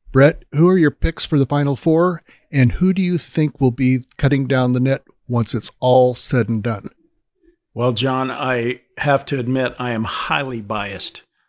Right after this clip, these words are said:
Speaker 2: So the fact that the Missouri Tigers are in, my heart says I gotta pick my Tigers, but I think they're gonna struggle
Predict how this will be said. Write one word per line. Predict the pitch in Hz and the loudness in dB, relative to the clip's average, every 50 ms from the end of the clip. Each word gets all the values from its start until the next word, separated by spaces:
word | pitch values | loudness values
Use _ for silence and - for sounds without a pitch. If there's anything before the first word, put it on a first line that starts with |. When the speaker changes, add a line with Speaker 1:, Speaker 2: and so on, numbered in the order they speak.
| _ _ _ _ _ - - _ | _ _ _ _ _ -20 -14 _
Speaker 2:
So | - - - 139 123 120 113 | -8 -4 -2 -2 -2 -2 -2
the | 117 110 | -4 -8
fact | - - 160 143 143 135 - - | -8 -6 -4 -4 -4 -4 -4 -6
that | 139 123 - | -8 -8 -6
the | - 120 | -6 -6
Missouri | 123 120 110 117 135 131 131 123 | -4 -4 -4 -2 -2 -2 -2 -4
Tigers | 117 - 156 147 135 139 120 123 120 107 117 | -4 -2 -2 -2 -2 -2 -2 -4 -6 -6 -6
are | 120 117 - | -6 -6 -6
in, | 160 139 131 123 110 107 110 101 | -6 -6 -6 -4 -4 -4 -4 -4
my | 117 117 117 | -4 -4 -4
heart | 110 - 151 147 131 131 - | -4 -4 -2 -2 -2 -2 -2
says | - - 143 131 123 120 | -2 -2 -2 -2 -2 -4
I | - 127 117 | -4 -6 -6
gotta | 113 127 120 120 120 110 104 101 - - | -6 -6 -6 -4 -6 -6 -8 -10 -12 -4
pick | - 147 - - | -2 -2 -2 -2
my | 127 104 101 | -4 -8 -10
Tigers, | - - 143 131 135 120 113 110 101 - | -8 -6 -4 -2 -2 -2 -4 -6 -6 -8
but | - - 120 110 117 | -8 -8 -10 -8 -6
I | 120 120 117 | -6 -6 -6
think | 120 - 143 131 117 | -6 -6 -8 -8 -8
they're | - 127 123 | -8 -8 -8
gonna | 117 120 123 117 104 | -6 -6 -6 -4 -4
struggle | 95 - - - 151 139 131 120 110 107 107 | -6 -8 -8 -4 -2 -2 0 0 -2 -6 -8